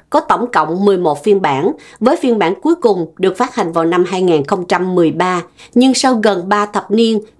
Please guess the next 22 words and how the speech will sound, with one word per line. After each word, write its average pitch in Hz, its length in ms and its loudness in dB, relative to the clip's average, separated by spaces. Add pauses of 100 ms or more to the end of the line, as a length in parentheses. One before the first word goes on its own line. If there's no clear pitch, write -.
trình 190 220 0
duyệt 196 200 0
này 180 280 0
đã 160 120 -2
trở 165 240 -2
nên 226 240 0
lỗi 165 220 0
thời 175 380 -2 (220)
và 196 200 0
Microsoft 214 720 -2
đã 208 80 0
dần 180 400 0
dần 175 220 2
loại 160 220 0
bỏ 156 340 0
Internet 208 600 0
Explorer 196 760 0
trong 202 160 2
những 170 180 4
năm 185 180 0
sau 175 200 -2
đó. 175 300 0